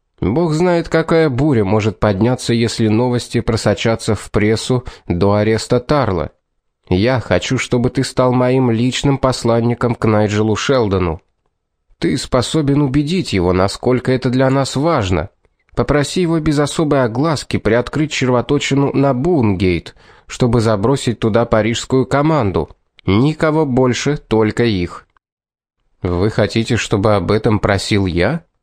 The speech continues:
Оскар не мог поверить своим ушам, хотя предложение было очень лестным.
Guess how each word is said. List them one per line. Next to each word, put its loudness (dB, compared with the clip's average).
Оскар -2
не 2
мог -2
поверить -2
своим 0
ушам, -2
хотя -2
предложение 0
было 0
очень 0
лестным. 0